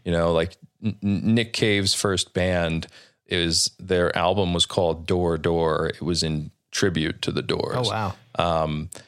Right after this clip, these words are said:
Speaker 1: you know, uh, there, there, there would have been,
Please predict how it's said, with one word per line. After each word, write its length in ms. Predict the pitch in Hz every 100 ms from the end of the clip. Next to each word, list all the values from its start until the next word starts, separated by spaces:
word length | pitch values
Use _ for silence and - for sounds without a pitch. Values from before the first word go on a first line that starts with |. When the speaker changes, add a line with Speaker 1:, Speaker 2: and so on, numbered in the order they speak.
| _ _ _ -
Speaker 1:
you 60 |
know, 360 | 90 82 85 -
uh, 360 | - 80 - - - - _ 101
there, 280 | 101 92 87
there, 480 | 87 98 90 90 - - _ _ _ _ _ _ _
there 180 | - 104
would 280 | 98 113 135
have 160 | 127 107
been, 400 | 101 95 90